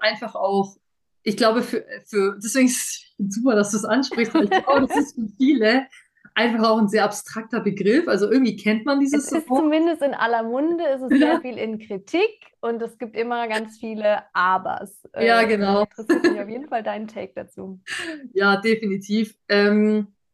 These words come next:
Speaker 1: im Endeffekt ist es so, mit der Art und Weise, wie ich arbeite, manifestieren wir eine neue Realität, ohne sie auf dem Papier oder in Gedanken zu manifestieren. Wir kreieren es einfach. Also wir, wir machen's. Im Sinne von,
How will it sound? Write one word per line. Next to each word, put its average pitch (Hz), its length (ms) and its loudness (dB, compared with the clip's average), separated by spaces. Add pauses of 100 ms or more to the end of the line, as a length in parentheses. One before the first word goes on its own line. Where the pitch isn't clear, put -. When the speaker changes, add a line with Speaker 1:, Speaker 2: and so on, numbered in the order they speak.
(960)
Speaker 1:
im 240 140 0
Endeffekt 254 500 2
ist 214 100 -2
es 208 160 -2
so, 220 160 -16
mit 214 140 -14
der 185 140 0
Art 202 120 -2
und 190 100 -14
Weise, 208 280 -4
wie 190 60 -18
ich - 140 -16
arbeite, 196 440 0
manifestieren 196 760 -2
wir 214 540 0 (560)
eine 196 220 4
neue 202 320 4
Realität, 196 560 0
ohne 202 240 4
sie 180 480 -4 (200)
auf 185 140 0
dem 196 100 -2
Papier 185 480 2
oder 180 140 0
in 175 80 0
Gedanken 175 380 -2
zu 180 100 -8
manifestieren. 170 680 -2
Wir 196 120 2
kreieren 196 440 0
es 175 100 -10
einfach. 160 500 -10
Also 175 220 0
wir, 175 220 0
wir 185 120 2
machen's. 165 600 -6
Im 202 140 2
Sinne 220 280 4
von, 208 420 0